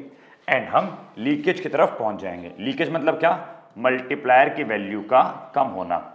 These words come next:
भैया एक बार जरा बता के दिखा दो कैसे। तो आप example देख लीजिए, मान लीजिए, मान लीजिए कि डेल्टा आई मेरे पास सौ है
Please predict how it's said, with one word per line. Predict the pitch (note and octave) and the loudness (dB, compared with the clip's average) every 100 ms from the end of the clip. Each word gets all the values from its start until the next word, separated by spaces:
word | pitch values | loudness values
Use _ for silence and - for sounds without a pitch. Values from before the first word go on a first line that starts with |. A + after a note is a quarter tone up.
| - - - - | -20 -20 -14 -2
भैया | C#3+ F3+ | 2 4
एक | D#3+ D#3+ D#3 | 4 0 6
बार | E3 - - - - - | 4 4 -10 -18 -20 -8
जरा | A#2+ C#3+ C#3+ - - - _ | 2 4 4 0 -10 -18 _
बता | D3 C#3 | 0 2
के | C#3 | 4
दिखा | D3+ C#3+ | 4 4
दो | D3 | 2
कैसे। | D3+ C3+ D3+ - - - _ | 2 0 -2 -12 -20 -20 _
तो | F3 | -2
आप | - C#3+ C#3+ | 6 6 6
example | C#3 A#2+ C3 A#2 D#3 C3+ | 2 0 -2 0 0 2
देख | F#2+ | 0
लीजिए, | G2 F#2 A2+ - - - - | -4 -4 -6 -8 -16 -20 -12
मान | A2 B2 C#3 C3 | 0 4 4 2
लीजिए, | A2 F#2 A2 A2 - - | -2 -2 -4 -6 -14 -4
मान | A2 A#2+ A2 | 0 0 -2
लीजिए | F#2+ G2 G#2+ - - - _ _ | -6 -8 -8 -12 -20 -20 _ _
कि | G3+ | -4
डेल्टा | F3+ C3+ C3 C3 B2+ E3 | 0 4 4 2 0 2
आई | C3 C#3+ | 4 2
मेरे | D3 B2+ | 2 2
पास | A#2 C3+ C3 - | 2 0 -2 -4
सौ | A#2+ A2 | -2 -2
है | A2 | -2